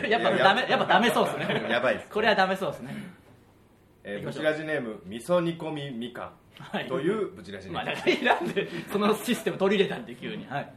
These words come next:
Speaker 2: 井口さん、河本さん、スタッフの皆さん、こんばんは。
Speaker 1: こんばんは。
Speaker 2: 初めての投稿です。
Speaker 1: あー、ありがとうございます。
Speaker 2: 公開収録やファンミーティングがあったらぜひ行きたいです。河本さんと工作がしたい。
Speaker 1: はい。
Speaker 2: あと、猟銃じいさんに猟銃を教わるというコーナーもいいと思いますと。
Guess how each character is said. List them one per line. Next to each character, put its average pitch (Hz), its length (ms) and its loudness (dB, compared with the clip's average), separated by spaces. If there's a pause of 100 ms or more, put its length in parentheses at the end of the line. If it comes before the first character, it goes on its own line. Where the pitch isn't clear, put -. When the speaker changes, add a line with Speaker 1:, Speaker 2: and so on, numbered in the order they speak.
Speaker 2:
井 - 80 -2
口 190 220 -4
さ 165 140 2
ん、 139 100 -6
河 165 160 -2
本 147 160 -4
さ 135 140 -2
ん、 127 40 -2
ス - 80 -18
タ 170 100 0
ッ 165 80 -4
フ 156 80 -10
の 135 100 -2
皆 127 180 -2
さ 127 120 -6
ん、 113 100 -8
こ 143 120 -8
ん 147 60 -4
ば 160 100 6
ん 165 40 6
は。 165 120 8
Speaker 1:
こ - 40 2
ん 175 40 -2
ば 180 60 2
ん 190 40 4
は。 185 260 6
Speaker 2:
初 165 240 -6
め 185 120 2
て 156 140 -4
の 117 120 -4
投 117 260 -8
稿 113 200 -6
で - 80 2
す。 - 20 4
Speaker 1:
あ 208 160 8
ー、 - 20 10
あ 214 40 8
り 214 60 2
が 214 80 2
と 175 60 -2
う - 20 0
ご 175 60 2
ざ - 20 4
い - 40 4
ま 185 80 2
す。 - 160 -8 (460)
Speaker 2:
公 196 160 2
開 208 180 6
収 208 160 0
録 175 180 2
や 147 80 6
フ 143 80 2
ァ 160 80 4
ン 180 40 0
ミ 185 120 2
ー 180 40 -6
テ 170 60 0
ィ 156 40 -2
ン 147 40 -6
グ 135 60 0
が 135 100 4
あ 135 40 2
っ 135 60 -12
た 135 80 0
ら 117 120 -2
ぜ 156 120 -4
ひ 156 160 -6
行 117 100 -8
き 143 100 -12
た 156 120 6
い 143 60 2
で 131 140 -2
す。 - 120 -16 (380)
河 214 160 2
本 170 260 0
さ 131 120 -4
ん 117 100 -8
と 113 100 -6
工 165 280 -4
作 165 260 -10
が 156 100 -2
し - 120 -14
た 175 120 4
い。 - 160 -6 (140)
Speaker 1:
は 123 140 -10
い。 98 60 -14 (200)
Speaker 2:
あ 139 120 -2
と、 131 140 -4
猟 165 280 2
銃 180 220 -4
じ 170 180 -6
い 165 40 -6
さ 139 140 -2
ん 127 60 -4
に 123 100 -6
猟 143 260 -4
銃 147 160 -10
を 143 240 -4
教 151 100 -6
わ 147 100 -2
る 147 120 -6
と 123 200 -8
い 127 100 -6
う 139 80 -8
コ 131 240 -4
ー 120 40 -4
ナ 110 160 -4
ー - 20 -4
も 139 160 -4
い 127 120 -6
い 90 60 -14
と 95 100 -10
思 87 180 -10
い 87 40 -10
ま 95 140 -8
す - 120 -20
と。 - 80 -20